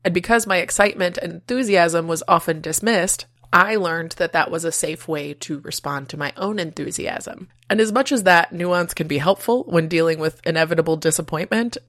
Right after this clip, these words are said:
it can be really detrimental to a child trying to develop their tastes or enthusiasm for things. But in my experience, emotional and behavioral differences are pretty easy to spot in emotionally immature people.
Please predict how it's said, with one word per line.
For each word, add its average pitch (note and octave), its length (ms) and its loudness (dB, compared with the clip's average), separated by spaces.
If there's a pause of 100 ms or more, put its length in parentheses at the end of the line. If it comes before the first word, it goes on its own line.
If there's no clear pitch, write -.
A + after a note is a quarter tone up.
it F#3+ 100 0
can F#3 140 -6
be B3 200 -4
really F3+ 340 4
detrimental E3 720 2
to E3 160 -4
a D#3+ 60 0
child F3 460 2
trying F#3+ 360 0
to F3 120 -6
develop D#3+ 520 0
their D#3 220 -2
tastes - 760 -4
or D#3+ 260 -2
enthusiasm D#3+ 840 -4
for D3 140 -8
things. C#3+ 460 -12 (280)
But F3+ 280 0
in G3 80 -4
my G#3 160 2
experience, E3+ 800 -2 (220)
emotional F#3+ 580 -2
and E3 140 -10
behavioral E3+ 540 -2
differences D#3 580 -8
are E3+ 120 0
pretty A3+ 440 -6
easy F3+ 220 -6
to E3+ 80 -4
spot D3+ 500 -6
in F3 80 -8
emotionally D#3 640 -6
immature D3 380 -6
people. F#3 560 -2